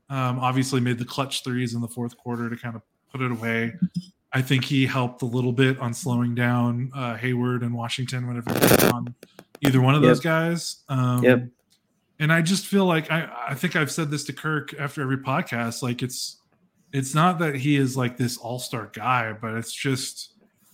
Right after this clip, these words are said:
Speaker 1: it's such a breath of fresh air for the Mavericks to kind of acquire a player who has already established himself as a quality <laughs> N B A player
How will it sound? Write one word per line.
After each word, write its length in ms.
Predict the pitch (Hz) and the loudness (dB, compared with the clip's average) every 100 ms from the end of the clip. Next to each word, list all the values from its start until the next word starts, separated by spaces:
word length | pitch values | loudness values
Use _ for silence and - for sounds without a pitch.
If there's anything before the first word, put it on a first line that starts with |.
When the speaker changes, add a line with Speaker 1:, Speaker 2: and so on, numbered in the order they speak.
| _ 143 | _ -8
Speaker 1:
it's 180 | 135 | -6
such 280 | - 185 - | -2 -2 2
a 240 | 147 120 113 _ - | 0 0 -6 _ -4
breath 280 | 135 143 135 | -2 0 0
of 100 | 123 | -2
fresh 380 | - 131 123 | -2 -2 0
air 320 | 127 127 127 120 | 0 2 2 0
for 160 | 131 | -2
the 80 | 120 | -2
Mavericks 480 | 120 127 120 120 - | 0 -2 -2 -4 -4
to 60 | 123 | -8
kind 280 | - 127 123 | -6 -4 -2
of 140 | 117 | -4
acquire 580 | - - 123 127 139 117 | -8 -10 -4 0 0 0
a 40 | |
player 640 | 113 - 135 131 120 117 _ _ _ _ _ | -6 -4 -2 0 -2 -6 _ _ _ _ _
who 120 | - | -2
has 120 | 147 | 0
already 180 | 156 185 | 2 2
established 640 | 131 - 123 123 127 113 | 2 0 2 2 2 -2
himself 460 | 131 113 131 107 - | -4 -4 -4 -6 -8
as 140 | 107 | -6
a 60 | 117 | -6
quality 500 | - 120 123 139 139 | -6 -4 0 2 4
<laughs> 0 | |
N 120 | 131 | 4
B 200 | 127 113 | 2 2
A 60 | 131 | 0
player 560 | 135 165 180 190 190 | 0 -2 0 0 -2